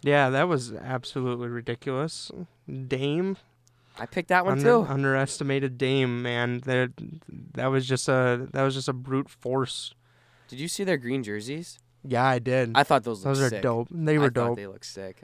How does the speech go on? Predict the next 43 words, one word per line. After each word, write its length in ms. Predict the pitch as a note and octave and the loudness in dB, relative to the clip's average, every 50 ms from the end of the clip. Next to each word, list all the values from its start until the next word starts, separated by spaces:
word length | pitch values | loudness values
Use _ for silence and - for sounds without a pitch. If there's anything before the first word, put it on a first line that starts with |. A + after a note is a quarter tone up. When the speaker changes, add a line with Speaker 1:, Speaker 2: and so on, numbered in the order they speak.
| _ | _
Speaker 2:
I 60 | - A2 | -12 -8
Speaker 1:
You 20 | |
Speaker 2:
kinda 160 | C#3+ C3 A2+ G#2+ | -6 -4 -4 -2
Speaker 1:
know, 80 | A#2+ A#2+ | -2 -4
Speaker 2:
want 120 | A#2+ A#2 | -4 -6
one 100 | G2+ G2+ | -8 -10
of 60 | G2+ G2+ | -10 -10
those. 260 | G2+ G2+ G#2 G2+ G2 | -10 -10 -10 -10 -12
Speaker 1:
shamrock 500 | - - C3+ B2 B2 B2+ B2 B2+ B2 - | -4 -2 -2 0 0 0 0 0 0 -2
shape 320 | - - - C3 B2+ B2 - _ _ _ _ - - - - _ _ _ | -4 -4 -2 -2 -2 -2 -6 _ _ _ _ -20 -20 -20 -20 _ _ _
or 100 | C3+ B2 | -8 -6
shamrock 460 | B2+ - - C3+ B2+ C3 B2+ B2 B2 | -4 -2 -2 0 0 2 2 0 0
shake, 340 | - - - C3+ B2+ A#2+ - | -2 -2 -2 -2 -2 0 -2
you 80 | C#3 B2 | -4 -4
know. 240 | A#2+ A#2+ A#2+ A#2+ B2 - - | -4 -4 -4 -6 -8 -12 -8
Speaker 2:
Yeah, 320 | A2+ A2+ A#2 A2 G#2 B2 D3 - _ _ - D#3 | -4 -2 0 0 0 -2 -6 -14 _ _ -14 -12
it's 80 | D3 C#3 | -6 -2
Speaker 1:
Mm. 40 | |
Speaker 2:
that 180 | B2+ C3 C#3+ C#3 | 2 2 2 0
time 260 | - - C3+ C#3+ C3+ | 0 0 2 2 2
of 60 | B2+ | 2
year. 420 | A#2 A#2+ C#3 D3 C3+ A2 G#2 F#2+ - - | 2 2 2 2 2 0 -2 -6 -6 -4
Speaker 1:
That's 180 | C3+ C3 - - | -4 -4 -2 0
right. 280 | C3+ C#3 C#3+ C3 A#2 B2 | 2 2 2 2 0 -4
Shamrock 440 | - - C3+ B2+ C3 C#3 C3+ C3 B2+ | -6 -2 0 2 4 4 4 2 2
Shake 260 | - - C#3+ D3 D3+ | 0 0 0 0 0
is 140 | - A#2+ A#2+ | -4 -2 0
out. 280 | B2+ B2+ C3+ C3 A#2 - _ _ _ - - _ _ _ _ | 2 4 4 4 2 0 _ _ _ -20 -20 _ _ _ _
Yeah, 200 | C3 C#3 C#3+ C3+ | 2 4 4 4
and 120 | B2+ A#2+ | 4 2
Michigan 460 | A#2+ C3+ C#3+ - F#3 D#3 D#3+ D#3+ D#3 C#3 | 2 0 0 0 0 2 2 2 2 2
just 200 | C3 B2+ - - | 0 -2 -2 -2
ends 220 | B2 B2+ C#3 C#3 | -2 -4 0 0
up 240 | C#3+ B2+ A2 A#2 - | 0 0 0 -2 -8
just 200 | A2+ A2 - - - _ _ _ _ _ _ _ _ _ | -12 -10 -10 -12 -14 _ _ _ _ _ _ _ _ _
choking 640 | - - - - - F3 F3 F3 E3 - - - B2 | -10 -6 -4 2 4 6 6 6 4 2 -2 -4 -2
away 400 | A#2 A2+ A2+ A#2+ B2 C3 B2 A#2 | 0 2 4 4 4 4 4 2
the 120 | G#2+ G#2+ | 0 -4
Big 260 | G#2 A2 A2+ G#2+ G2+ - | -6 -6 -8 -8 -8 -8
Ten. 400 | - B2+ B2 B2 A#2+ A2 G#2+ - - _ _ _ _ _ _ _ _ _ _ | -6 -4 -2 -2 -2 -2 -6 -8 -12 _ _ _ _ _ _ _ _ _ _
And 120 | - B2 A#2 | -8 -6 -2
now 200 | A#2+ A#2+ B2 B2 | 0 0 2 2
Minnesota, 800 | B2 B2 A#2+ A#2+ A#2+ - - C3 B2 B2 B2 A#2+ A#2+ A#2 A#2+ | 0 0 0 -2 -2 -2 -2 -2 0 0 0 0 0 -2 -6